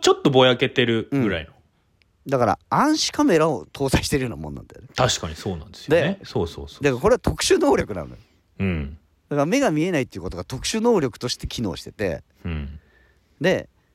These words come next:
Speaker 2: えー、しかも、う、い-、闇、闇の中だと見えるっていう、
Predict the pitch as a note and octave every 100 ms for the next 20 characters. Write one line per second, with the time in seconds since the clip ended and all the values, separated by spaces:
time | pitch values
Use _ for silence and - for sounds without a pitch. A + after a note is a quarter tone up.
0 | _ F#2 F#2 E2+ D#2+ D#2+ D#2 D2 - -
1 | - A#3+ G3 D3 F#2 - _ - F2+ -
2 | _ - A2 - A#2 D3 G3+ A#3+ - B2
3 | C#3+ A3 A3+ G#3+ G#3 D3+ G#2+ E2+ D#2 F2
4 | G2+ F2 - _ _ D#2+ F2+ G2 C2+